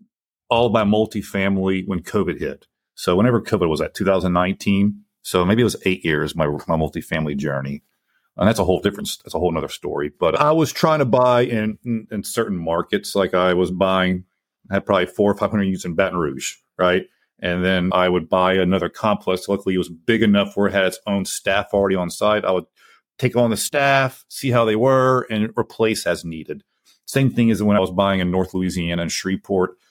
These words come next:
I was buying deals that were big enough that already had their on-site staff. I would keep the staff, let them m-, m-, mold with how we were running. And if they worked, great. If not, we would replace them. That was how I did it. It wasn't always perfect,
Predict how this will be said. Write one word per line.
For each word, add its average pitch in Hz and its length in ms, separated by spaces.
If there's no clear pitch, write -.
I 92 100
was 87 240
buying 95 320
deals 95 240
that 92 80
were 90 80
big 87 220
enough 92 160
that 92 100
already 90 220
had 92 80
their 87 160
on-site 90 400
staff. 123 480
I 90 80
would 87 100
keep - 160
the - 80
staff, 123 480
let 107 100
them 98 320
m-, 123 320
m-, 135 100
mold 131 580
with 120 280
how 117 200
we 113 180
were 127 120
running. 127 400
And 101 100
if 104 40
they 120 80
worked, 151 280
great. 139 240
If - 60
not, 131 100
we 147 80
would 139 80
replace - 280
them. - 120
That 117 260
was 117 360
how 101 220
I 101 240
did 85 300
it. 92 200
It 110 80
wasn't 98 300
always 90 180
perfect, - 580